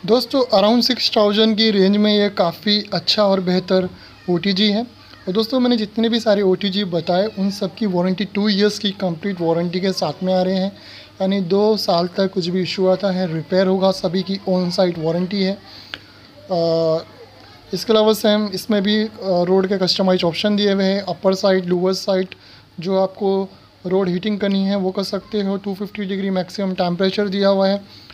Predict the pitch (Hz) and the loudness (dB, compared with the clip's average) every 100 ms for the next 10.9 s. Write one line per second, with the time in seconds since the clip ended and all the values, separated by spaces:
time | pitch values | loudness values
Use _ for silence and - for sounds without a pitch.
0 | - - - 185 185 214 208 202 208 202 | -20 -20 -14 0 2 4 2 2 0 0
1 | 202 - - - - 196 180 190 214 208 | -2 -12 -20 -20 -6 -2 2 2 2 4
2 | 208 202 196 208 208 185 175 185 202 185 | 4 4 2 2 0 0 -2 -2 -2 0
3 | 185 214 - - 185 170 180 185 190 185 | 2 0 -4 -10 -4 -2 -2 -2 -4 -4
4 | - - 196 185 185 190 190 196 190 190 | -10 -6 -2 0 0 -2 0 0 0 -4
5 | 175 190 190 - 185 190 - - - 185 | -2 0 -2 -2 -4 -4 -10 -20 -8 -6
6 | 165 190 190 208 202 196 208 190 185 175 | -2 -2 0 -2 -2 -2 -2 0 2 0
7 | - 196 170 175 185 202 196 190 202 190 | -2 -2 0 0 0 -2 -2 -4 -6 -6
8 | 190 185 190 190 175 175 175 196 196 202 | -8 -6 -4 -2 -2 -2 -2 -4 0 2
9 | 196 190 190 196 - - - 175 - 202 | 4 4 2 -2 -14 -18 -8 -8 -4 0
10 | 180 180 196 202 208 190 190 - 190 | 0 0 0 0 0 2 0 0 -8